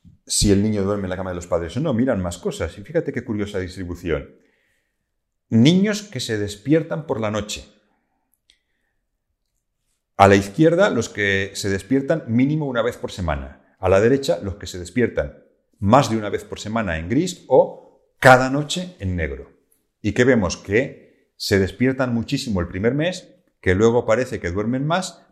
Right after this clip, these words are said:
pero que luego vuelven a despertarse cada vez más y el máximo parece que está en los cuatro meses.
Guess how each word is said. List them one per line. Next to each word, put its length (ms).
pero 180
que 60
luego 300
vuelven 300
a 40
despertarse 720
cada 160
vez 180
más 220
y 60
el 100
máximo 400
parece 260
que 60
está 340
en 120
los 100
cuatro 340
meses. 440